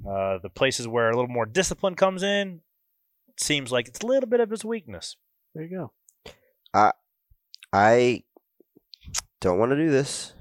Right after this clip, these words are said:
Speaker 3: but I'm gonna be a homer because, and I ha-, I have some reasons why, right? Um,
Speaker 2: Go.
Speaker 3: we've been, our, our team usually pits well at Phoenix. We,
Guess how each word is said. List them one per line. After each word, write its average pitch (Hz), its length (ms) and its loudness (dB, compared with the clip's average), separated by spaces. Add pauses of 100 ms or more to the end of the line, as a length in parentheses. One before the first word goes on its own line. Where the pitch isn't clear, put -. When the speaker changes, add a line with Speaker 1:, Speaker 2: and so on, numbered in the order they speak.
(140)
Speaker 3:
but 92 80 -2
I'm 87 80 -2
gonna 98 120 0
be 113 100 0
a 110 40 0
homer 113 500 -2 (100)
because, 92 480 0
and 95 160 -2
I 95 40 2
ha-, 104 180 4
I 98 60 0
have 107 220 2
some 120 180 -2
reasons 117 340 0
why, 92 300 0 (280)
right? 95 360 4
Um, 180 100 -4
Speaker 2:
Go. 165 360 4 (300)
Speaker 3:
we've 110 320 2
been, 117 440 4 (140)
our, 104 220 6
our 113 180 6
team 120 360 0
usually 113 280 0
pits - 240 0
well 101 240 6
at 87 120 2
Phoenix. 87 380 -4
We, 90 180 -4